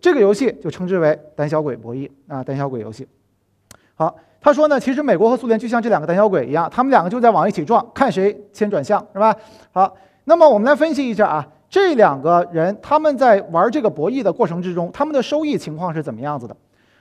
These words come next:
每一个人呢，他都有两个选择，要不然就是示弱，也就是转向，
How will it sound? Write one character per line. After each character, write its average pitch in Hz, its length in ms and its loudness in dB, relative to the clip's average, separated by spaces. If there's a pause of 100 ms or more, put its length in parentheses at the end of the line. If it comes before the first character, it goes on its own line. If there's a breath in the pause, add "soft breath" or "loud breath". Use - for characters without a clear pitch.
每 226 240 2
一 302 120 0
个 330 140 4
人 196 180 4
呢， 208 200 2
他 269 100 0
都 285 120 0
有 294 100 2
两 233 180 2
个 190 80 -4
选 170 220 -6
择， 117 260 -14
要 320 240 8
不 170 80 -6
然 143 280 0 (280)
就 220 140 0
是 190 100 -2
示 214 200 -6
弱， 240 360 -2
也 147 80 -10
就 190 80 -4
是 180 80 -4
转 135 160 -6
向， 185 180 -2